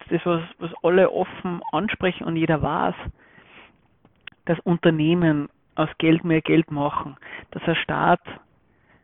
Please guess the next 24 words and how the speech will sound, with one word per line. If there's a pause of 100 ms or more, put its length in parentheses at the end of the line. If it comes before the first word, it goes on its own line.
(340)
ähm, (300)
nur (540)
dann
was
machen
kann, (300)
wenn
er
erfolgreiche
Wirtschaft
auf (120)
sein, (120)
auf (140)
sein, (540)
auf (140)
sein,
in
seine
Grenze
hat,
eine
nationale
Wirtschaft
hat,